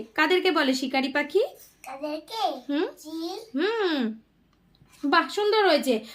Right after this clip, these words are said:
Speaker 1: মানুষের কথা নকল করে কোন পাখি?
Speaker 2: টিয়া।
Speaker 1: বাহ।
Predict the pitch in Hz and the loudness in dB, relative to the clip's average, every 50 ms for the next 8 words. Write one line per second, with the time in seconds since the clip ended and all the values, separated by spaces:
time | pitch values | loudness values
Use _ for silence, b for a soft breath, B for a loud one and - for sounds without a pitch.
0 | B B 277 285 277 294 320 349 - 415 392 - 392 381 392 403 392 370 359 349 | B B 0 2 2 2 2 2 2 2 2 4 2 2 4 4 4 4 4 4
1 | 359 381 370 381 370 381 381 381 381 381 381 370 370 359 381 370 370 370 415 415 | 6 6 6 6 8 8 8 6 6 6 6 4 4 6 4 4 4 4 4 4
2 | 494 605 - - - _ _ _ _ _ _ _ _ _ _ _ _ _ _ _ | 4 2 0 -8 -18 _ _ _ _ _ _ _ _ _ _ _ _ _ _ _
3 | _ _ - - - - - - - _ _ _ _ _ _ - _ _ _ _ | _ _ -20 -20 -20 -20 -20 -20 -20 _ _ _ _ _ _ -20 _ _ _ _
4 | _ _ _ _ _ _ _ _ _ _ _ - - _ _ _ _ - - - | _ _ _ _ _ _ _ _ _ _ _ -20 -20 _ _ _ _ -20 -20 -20
5 | - _ _ _ - - 277 262 262 294 330 320 330 349 392 427 466 466 - - | -20 _ _ _ -20 -18 -16 -12 -8 -4 -2 2 2 2 2 2 0 -4 -12 -8
6 | - 302 294 330 381 415 480 554 587 494 | -6 -6 -4 -4 0 4 6 6 6 6